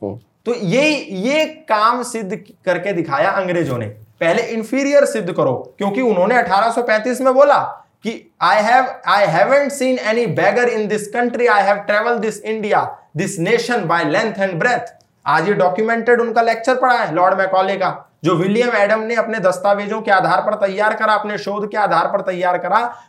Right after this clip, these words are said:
Speaker 2: वो ये कहता है कि "मैंने इस संपूर्ण भारत का भ्रमण ऐसे और ऐसे, by length and breadth, मैंने पूरा भ्रमण किया है, लेकिन इस देश में मुझे एक भी भिखारी, एक भी दरिद्र व्यक्ति देखने को नहीं मिला।"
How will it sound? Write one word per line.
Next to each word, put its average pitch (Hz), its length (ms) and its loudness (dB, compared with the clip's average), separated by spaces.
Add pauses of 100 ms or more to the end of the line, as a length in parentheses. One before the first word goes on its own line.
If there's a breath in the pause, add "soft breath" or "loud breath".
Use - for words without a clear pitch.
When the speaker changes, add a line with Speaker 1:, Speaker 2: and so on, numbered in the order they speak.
Speaker 2:
वो 196 80 -2
ये 247 140 2
कहता 196 360 2
है 269 120 4
कि 262 120 0
"मैंने 233 280 2
इस 254 100 0
संपूर्ण 240 640 0
भारत - 420 0
का 247 120 2
भ्रमण 240 300 2
ऐसे 233 500 0
और 254 180 4
ऐसे, 247 680 0
by 190 160 4
length 233 400 0
and 233 180 -2
breadth, 240 260 0
मैंने 233 220 0
पूरा 254 300 2
भ्रमण 233 320 0
किया 240 300 0
है, - 260 -4
लेकिन 214 220 -2
इस 220 100 2
देश 208 380 4
में 247 80 -4
मुझे 240 200 0
एक 233 340 2
भी 262 100 2
भिखारी, 202 640 0 (100)
एक 240 260 4
भी 240 120 2
दरिद्र 220 360 2
व्यक्ति 208 360 -2
देखने 202 360 -4
को 254 120 2
नहीं 175 320 0
मिला।" 269 420 0